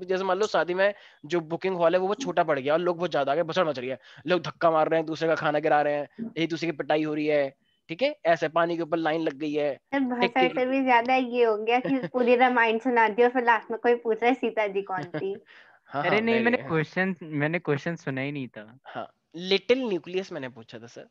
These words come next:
Speaker 1: लिटिल न्यूक्लियस क्या होता है? तो लिटिल न्यूक्लियस का मतलब जो न्यूक्लियस के अंदर भी प्रेजेंट रहता है, उसे हम छोटा सा न्यूक्लियस बोलते हैं,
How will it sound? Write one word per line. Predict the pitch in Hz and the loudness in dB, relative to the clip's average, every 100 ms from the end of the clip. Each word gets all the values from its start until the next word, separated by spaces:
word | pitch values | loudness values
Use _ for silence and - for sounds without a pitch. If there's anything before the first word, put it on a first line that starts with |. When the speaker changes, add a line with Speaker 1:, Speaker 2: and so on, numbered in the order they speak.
| _ _ _ - | _ _ _ -8
Speaker 1:
लिटिल | 147 143 175 | -6 -4 -4
न्यूक्लियस | 156 143 156 170 | -6 -6 -10 -10
क्या | - 117 | -10 -10
होता | 101 110 | -10 -12
है? | |
तो | 117 | -10
लिटिल | 139 135 160 | -8 -8 -8
न्यूक्लियस | 170 156 160 - | -8 -8 -10 -8
का | |
मतलब | 165 156 | -8 -6
जो | 180 | -6
न्यूक्लियस | 208 156 139 156 - | -6 -6 -6 -6 -6
के | 170 | -6
अंदर | 156 156 | -4 -6
भी | 170 | -6
प्रेजेंट | 156 147 156 147 | -8 -8 -8 -8
रहता | 139 165 | -6 -8
है, | |
उसे | - 139 160 | -8 -10 -8
हम | 190 | -8
छोटा | - 180 175 | -8 -6 -6
सा | 147 | -4
न्यूक्लियस | 139 123 110 107 | -6 -8 -12 -14
बोलते | 110 98 - | -16 -20 -20
हैं, | 110 | -20